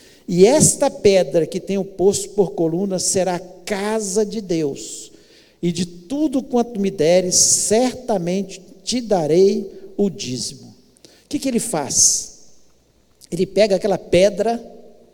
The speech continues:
aquele dia triste, fez com que ele, de uma pessoa descompromissada com as, com os outros,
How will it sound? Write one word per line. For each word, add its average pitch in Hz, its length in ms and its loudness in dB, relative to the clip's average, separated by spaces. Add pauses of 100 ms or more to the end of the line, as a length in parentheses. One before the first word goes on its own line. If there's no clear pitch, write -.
(2000)
aquele 233 260 -4
dia 202 200 0
triste, - 540 -6
fez - 380 -2
com 208 160 -2
que - 180 -6
ele, 220 500 2 (960)
de 143 160 -4
uma 220 140 4
pessoa 208 320 2
descompromissada 202 1200 0
com - 100 -8
as, - 200 -4
com - 160 -8
os 135 160 -6
outros, - 640 -2